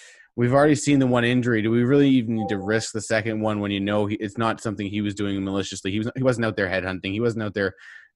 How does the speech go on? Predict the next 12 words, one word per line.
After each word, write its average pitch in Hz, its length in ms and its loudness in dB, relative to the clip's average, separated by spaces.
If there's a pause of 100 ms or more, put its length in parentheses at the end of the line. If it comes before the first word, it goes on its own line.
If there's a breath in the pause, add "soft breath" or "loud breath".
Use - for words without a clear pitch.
(460)
hitting 135 340 0
somebody 110 320 0
like 101 180 0
Matt 107 260 -2
Cook 113 240 -4
or 107 40 0
anything 98 360 -4
we 95 60 -4
used 98 280 -4
to. 90 300 -6
It 98 120 -4
was 110 320 -4